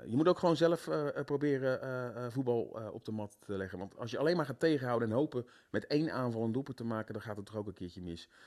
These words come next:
Dus, eh, eh, wat dat betreft moet je die modus vinden. Ook weer niet te veel in het mes lopen. Daar zal je, eh, eh,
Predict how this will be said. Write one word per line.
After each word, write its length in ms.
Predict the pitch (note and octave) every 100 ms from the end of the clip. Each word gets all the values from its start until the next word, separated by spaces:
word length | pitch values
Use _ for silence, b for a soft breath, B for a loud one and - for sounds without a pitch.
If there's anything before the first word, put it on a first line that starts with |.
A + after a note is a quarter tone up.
| B B
Dus, 280 | F#2+ - -
eh, 100 | G2+
eh, 300 | F2+ F2 E2 F#2+ F2+ F2
wat 120 | F#2+
dat 100 | A2+
betreft 300 | G#2 G#2+ G2+
moet 160 | G#2+ G#2
je 60 |
die 100 | G2
modus 340 | G2 A2 G#2 -
vinden. 300 | G2+ G#2 -
Ook 140 | A#2+
weer 160 | G#2 G2+
niet 220 | A#2 B2+
te 100 | A#2+
veel 320 | G#2 C3+ C#3
in 80 | -
het 120 | A#2
mes 220 | - A#2 A2
lopen. 340 | G#2 G#2 G#2 B B B B
Daar 200 | G#2 G#2
zal 180 | G2 F#2
je, 120 | F2+
eh, 160 | E2+
eh, 100 | F2